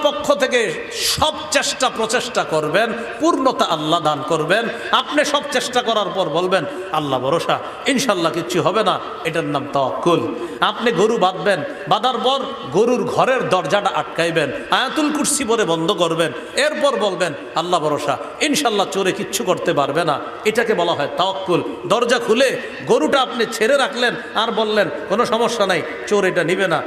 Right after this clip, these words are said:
আল্লাহর উপর ভরসা করতেছি", এটাকে তাওয়াক্কুল বলা হয় না। তাহলে প্রস্তুতি নেওয়া, চেষ্টা করা,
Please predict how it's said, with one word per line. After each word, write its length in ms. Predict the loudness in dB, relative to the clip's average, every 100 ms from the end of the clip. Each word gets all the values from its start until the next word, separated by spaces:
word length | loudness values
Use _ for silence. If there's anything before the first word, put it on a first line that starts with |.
| -2
আল্লাহর 260 | -2 0 2
উপর 140 | 2
ভরসা 340 | 2 2 2 0
করতেছি", 400 | 0 -2 -4 -6 -6 -2
এটাকে 280 | 0 0
তাওয়াক্কুল 420 | 0 0 0 -2 -2
বলা 180 | -2
হয় 140 | -4 -6
না। 60 | -10 -16 -16 -16 -18 -20 -20 -20 -20 -20 -20 -20 -20 -20 -20 -20 -8
তাহলে 220 | 0 0 2
প্রস্তুতি 560 | 2 2 0 -2 2
নেওয়া, 280 | 2 2 0 0
চেষ্টা 340 | -2 -2 -2
করা, 260 | 0 0